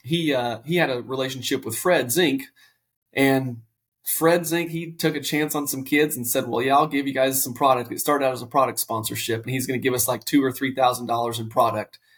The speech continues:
And, uh, I called my dad up and said, "Hey, Dad, like, Fred's gonna sponsor us." And he said, "Well, Fred will sponsor you." He said, "I'll buy your first video camera."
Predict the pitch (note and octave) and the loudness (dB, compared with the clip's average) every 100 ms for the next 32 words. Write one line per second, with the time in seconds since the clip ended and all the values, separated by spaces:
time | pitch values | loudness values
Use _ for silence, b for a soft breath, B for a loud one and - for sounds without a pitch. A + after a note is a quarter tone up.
0 | b b _ - B2 B2+ B2 B2 B2 B2 | b b _ -2 2 4 2 2 4 4
1 | A#2+ B2 _ - A#2+ - _ _ C#3+ C#3+ | 0 -4 _ -8 -8 -8 _ _ 2 2
2 | B2+ A#2 C3+ D#3+ A#2 A2 A2 A#2+ D3 A#2 | 0 -2 0 0 -2 -8 -8 -4 -4 -2
3 | B2 B2 - - _ _ _ - B2+ C#3 | -4 -4 -10 -10 _ _ _ -6 -2 0
4 | C#3+ G#2 - C3 G#3 - A#2 B2+ B2 B2+ | 0 -2 0 0 0 0 0 0 -2 -2
5 | A#2+ A2+ - D#3 C#3+ - D#3+ F3 F3+ A#2 | -2 -2 0 0 2 0 2 0 0 -2
6 | G#2+ A#2+ B2+ A#2+ A#2 A#2 A#2 A2+ A2 A2+ | -2 -2 -2 2 2 4 4 2 0 -2
7 | A2+ A#2 G#2+ F2+ - D#2 C#2 | -2 2 2 2 -6 -12 -12